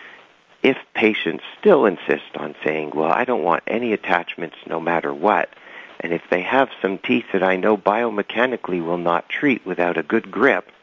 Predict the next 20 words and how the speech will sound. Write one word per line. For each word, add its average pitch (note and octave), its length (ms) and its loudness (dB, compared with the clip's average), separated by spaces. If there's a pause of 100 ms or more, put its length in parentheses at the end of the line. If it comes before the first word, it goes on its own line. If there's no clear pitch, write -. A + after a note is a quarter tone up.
(680)
then B2+ 160 0
I B2 60 4
will C#3+ 220 4
show G#2+ 280 6
them F2+ 200 2
a F2+ 60 -4
picture - 400 -2
like F#2 300 2
this A#2 180 4 (100)
to F#2 80 -6
tell F#2+ 240 2
them F2+ 180 -6
that E2+ 220 2 (400)
I B2 140 2
look A#2+ 260 4
like G#2 200 2
the F2 160 -2
screen G#2+ 400 0
or F2+ 100 0
the D2+ 100 -2